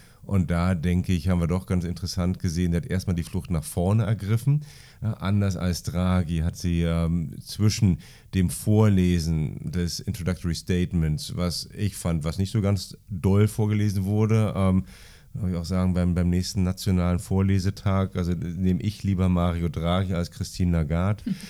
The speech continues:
Speaker 1: ähm, hat sie die Flucht nach vorne ergriffen, äh, bev-, bevor es zum Fragen- und Antwortspielchen ging und hat erstmal gesagt, sie ist anders, sie weiß, dass jeder sie jetzt hier vergleicht mit Draghi, aber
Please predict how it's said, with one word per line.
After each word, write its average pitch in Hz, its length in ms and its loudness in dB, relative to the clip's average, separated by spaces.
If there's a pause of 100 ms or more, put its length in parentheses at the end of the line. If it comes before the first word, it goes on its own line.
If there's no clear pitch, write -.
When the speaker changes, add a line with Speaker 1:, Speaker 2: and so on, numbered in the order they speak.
(160)
Speaker 1:
ähm, 101 240 6
hat 98 120 4
sie 101 80 0
die 92 80 4
Flucht 98 220 -4
nach 92 100 2
vorne 101 320 2
ergriffen, 95 680 0
äh, 95 200 0
bev-, 90 300 -4
bevor 98 320 -2
es 95 120 -4
zum 98 140 0
Fragen- 95 300 -2
und 90 120 -2
Antwortspielchen 95 760 -2
ging 92 240 0 (280)
und 98 160 2
hat 104 120 2
erstmal 98 280 0
gesagt, 92 260 2
sie 76 220 -2
ist 76 120 -4
anders, 101 640 2 (220)
sie 73 200 -6
weiß, 95 280 0
dass 101 160 -2
jeder 98 240 2
sie 92 100 2
jetzt 90 160 0
hier 95 120 0
vergleicht 90 480 -2
mit 90 120 0
Draghi, 87 520 0
aber 95 480 2